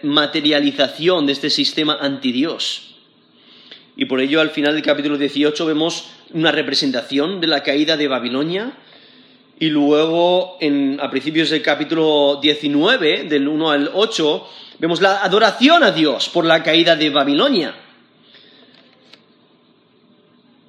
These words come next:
Y aquí nos presenta la realidad de que el mal va a recibir justicia.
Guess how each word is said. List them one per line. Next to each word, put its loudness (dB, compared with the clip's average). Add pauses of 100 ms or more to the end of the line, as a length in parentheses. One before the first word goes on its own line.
(340)
Y 4
aquí 0
nos -2
presenta 0
la 0
realidad -2
de -4
que -8
el -4
mal -4 (160)
va -2
a -6
recibir -6 (180)
justicia. -8